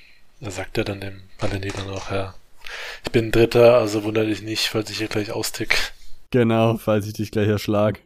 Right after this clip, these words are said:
Speaker 1: Ja.
Speaker 2: Und dann auf, äh, deiner erschlagenen Leiche tanze.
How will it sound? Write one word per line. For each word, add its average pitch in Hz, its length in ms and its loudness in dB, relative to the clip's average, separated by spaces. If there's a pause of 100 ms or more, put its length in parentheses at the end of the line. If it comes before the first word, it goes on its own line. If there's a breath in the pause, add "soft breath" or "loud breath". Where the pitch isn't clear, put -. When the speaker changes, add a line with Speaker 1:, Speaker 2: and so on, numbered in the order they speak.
(160)
Speaker 1:
Ja. 107 280 -4 (800)
Speaker 2:
Und 98 220 -6
dann 101 160 2
auf, - 260 -4
äh, 101 480 4 (180)
deiner 101 320 0
erschlagenen 98 480 0
Leiche 98 400 -4
tanze. 95 460 -4